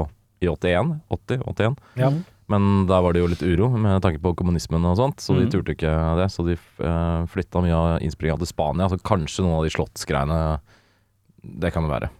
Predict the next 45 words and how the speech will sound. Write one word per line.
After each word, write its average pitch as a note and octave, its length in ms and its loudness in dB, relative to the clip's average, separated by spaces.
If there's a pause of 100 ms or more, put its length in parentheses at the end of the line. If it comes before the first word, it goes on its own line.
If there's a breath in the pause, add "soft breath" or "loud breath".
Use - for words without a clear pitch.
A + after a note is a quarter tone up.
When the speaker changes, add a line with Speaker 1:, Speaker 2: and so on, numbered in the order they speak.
Speaker 1:
Men F2+ 120 -2
jeg E2+ 80 4
Speaker 3:
Mhm. G2+ 60 0
Speaker 1:
tror G2+ 140 2
mye F2+ 180 2
av E2+ 60 0
det A#2 80 2
er F2 200 0
sånn E2+ 80 0
miniatyr, D2 600 -2 (380)
eh, D#2 40 -2
som E2 200 -6
de D#2+ 60 -2
har D#2 80 -2
putta - 380 -6
i C#2+ 40 -4 (140)
forgrunnen, D2 460 -4
eller D#2 140 -2 (360)
litt D2+ 100 -10
sånn E2 160 -6
optisk - 480 -8
illusjon. F#2 500 -2 (520 loud breath)
Speaker 3:
Å A2 120 2
ja, D3+ 60 2
sånn G3 280 -2
ja. E4+ 100 -2 (160)
Speaker 1:
Mm. G2+ 180 -4
Speaker 2:
Ja. G3+ 160 -4 (260)
Speaker 3:
Eh, A#2+ 220 0
men B2+ 120 0
uansett. A2+ 300 0
Speaker 1:
Men A2+ 80 0
det G2+ 100 2
ser G2+ 260 2
veldig, F2+ 440 2
veldig F2 200 4
Speaker 3:
Jeg - 0 -
Speaker 1:
bra D#3 100 6
Speaker 3:
kjøper C3 100 4
Speaker 1:
ut. D#3 80 4
Speaker 3:
det, D#4 100 4
ass. - 200 -4
Speaker 1:
Ja, A2 160 4
Speaker 2:
Ja, B2 180 2
Speaker 1:
helt D3+ 40 -6